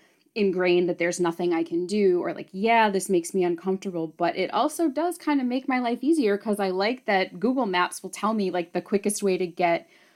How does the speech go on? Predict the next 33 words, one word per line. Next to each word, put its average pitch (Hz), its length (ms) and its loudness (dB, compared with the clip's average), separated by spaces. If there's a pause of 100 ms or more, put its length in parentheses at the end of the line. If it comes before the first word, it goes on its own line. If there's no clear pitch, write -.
(140)
where 175 200 4
I'm 165 200 0
going." 220 540 2
And 202 340 0
one 269 140 6
of 370 80 6
the 311 80 4
things 226 240 -4
that's 196 160 -6
so 170 260 -2
interesting 226 680 2
to - 200 -6
me 170 300 4
about 170 400 0
this 175 200 -4
kind 165 240 -2
of 156 120 0
"yeah, 185 400 2
but" 180 280 0
construction - 1000 -6 (400)
is 247 180 0
that 269 160 4
it's 254 160 -2
coming 453 480 0
from 214 240 0
people 220 460 -2
who 240 180 0
are 202 340 4
sort 214 200 -4
of 196 180 -2
disposed 202 1120 0
to 214 60 -4
be 208 320 0